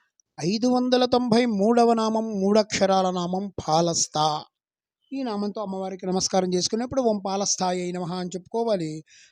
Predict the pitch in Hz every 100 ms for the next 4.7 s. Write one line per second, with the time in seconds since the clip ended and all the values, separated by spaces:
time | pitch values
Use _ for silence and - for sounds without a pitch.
0 | - 160 190 277 254 262 254 262 254 262
1 | 262 302 453 _ _ _ _ _ _ _
2 | _ _ _ _ - - - 240 262 247
3 | 247 226 220 208 196 196 190 185 180 202
4 | 247 180 165 170 156 151